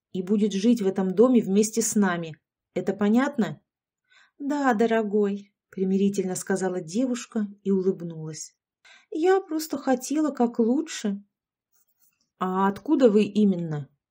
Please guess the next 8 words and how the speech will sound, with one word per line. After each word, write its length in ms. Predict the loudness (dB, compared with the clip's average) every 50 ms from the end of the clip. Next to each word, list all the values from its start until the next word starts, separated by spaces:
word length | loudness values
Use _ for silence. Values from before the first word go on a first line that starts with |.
| _ _ _ _ _ _ _ _ _ _ _ _
Саша 440 | -20 -14 -8 -6 -4 -4 -2 -2 -2
это 160 | -2 -2 -4
спросил 520 | -8 -4 -4 -4 -2 0 2 2 2 2
так 240 | 2 0 0 0 -2
неожиданно, 760 | -6 -6 -6 -8 -4 -2 -2 0 2 2 0 0 -2 -6 -14 _ _ _
обратившись 640 | -10 -8 -4 -4 -4 -4 -4 -6 -6 -4 -6 -8 -6
ко 160 | -6 -4 -2
мне, 340 | 0 -2 -2 -2 -6 -8